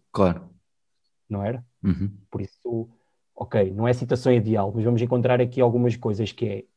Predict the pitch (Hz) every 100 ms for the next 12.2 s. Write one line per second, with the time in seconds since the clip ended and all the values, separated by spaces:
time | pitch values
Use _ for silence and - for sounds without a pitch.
0 | _ _ 131 117 123 131 110 127 127 120
1 | 131 - 180 170 _ _ _ 120 113 127
2 | 127 135 - 135 123 123 120 131 131 127
3 | 127 - 135 135 147 - _ _ _ -
4 | 123 120 127 123 - - 123 127 120 -
5 | 135 131 123 123 120 123 123 - 123 123
6 | 127 - 123 135 135 135 147 131 127 127
7 | 120 127 120 123 113 101 95 _ 113 123
8 | 139 143 139 - 127 123 - _ _ _
9 | _ - 98 104 101 113 104 107 123 135
10 | 135 131 135 127 143 151 165 - _ _
11 | _ _ _ _ _ _ _ _ _ -
12 | 120